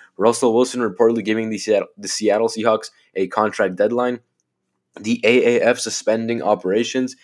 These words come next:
the N B A, uh, fining Stephen Curry, Kevin Durant, and Draymond Green, Lonzo Ball getting,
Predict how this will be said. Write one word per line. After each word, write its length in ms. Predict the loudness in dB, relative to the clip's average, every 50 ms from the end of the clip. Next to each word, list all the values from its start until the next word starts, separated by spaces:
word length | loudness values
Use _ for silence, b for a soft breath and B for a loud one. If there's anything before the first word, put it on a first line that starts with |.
| b b b b b b
the 160 | -8 -4 -2
N 140 | -2 -2 0
B 220 | 0 2 2 2
A, 260 | 0 -2 -6 -6 -4
uh, 160 | -2 -2 -2
fining 360 | -2 -2 -2 0 0 0 -2 -2
Stephen 380 | -2 0 0 0 0 -2 -6
Curry, 220 | -2 0 0 0 0
Kevin 300 | 0 -4 -4 -4 -2 -2
Durant, 260 | 0 0 0 0 0
and 120 | -2 -2
Draymond 420 | -2 -2 -2 0 -2 -2 -2 -2 -4
Green, 320 | -2 -2 -2 -2 -2 -4 b b b b b b b b
Lonzo 500 | 2 4 4 4 4 4 4 4 4 4
Ball 360 | 4 4 4 4 4 4 4
getting, 480 | 2 0 -4 -4 -2 -4 -4 -6 -8